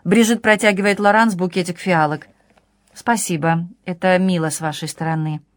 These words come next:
Видите, я аккуратно подшила подол". "Да, конечно, так гораздо лучше". Когда они встретились в вестибюле Музея человека,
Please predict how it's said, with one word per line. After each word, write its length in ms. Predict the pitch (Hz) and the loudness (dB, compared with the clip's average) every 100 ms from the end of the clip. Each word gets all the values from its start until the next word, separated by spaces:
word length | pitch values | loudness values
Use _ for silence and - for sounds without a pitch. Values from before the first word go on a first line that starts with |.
| _ _ _ _ _ _ - | _ _ _ _ _ _ -4
Видите, 560 | 190 320 175 - 160 147 - - | 2 4 2 -2 -2 -4 -10 -2
я 180 | 214 240 | 2 2
аккуратно 460 | 269 294 185 175 | 4 2 2 0
подшила 400 | 208 214 - 160 | -2 -2 -2 -4
подол". 460 | 147 165 147 143 139 _ _ _ _ _ _ - | 0 -2 -2 -6 -10 _ _ _ _ _ _ -12
"Да, 400 | 147 185 160 151 | 0 4 4 2
конечно, 580 | 208 254 202 - 202 196 - - | 2 2 0 -2 -4 -6 -8 -2
так 140 | 175 | 0
гораздо 420 | 175 185 165 202 | 2 2 0 -4
лучше". 480 | 208 147 - 165 160 - _ _ _ _ _ _ _ _ _ _ _ - | -4 -6 -8 -8 -10 -12 _ _ _ _ _ _ _ _ _ _ _ -2
Когда 260 | 208 214 | 2 2
они 160 | 226 226 | 2 2
встретились 540 | - 226 220 208 196 | 0 -2 0 -2 -2
в 40 | 196 | -2
вестибюле 480 | 220 - 196 208 | -2 -2 -2 0
Музея 380 | 196 202 202 196 | 0 0 0 0
человека, 680 | - 208 208 254 277 180 147 | -2 0 0 0 2 4 2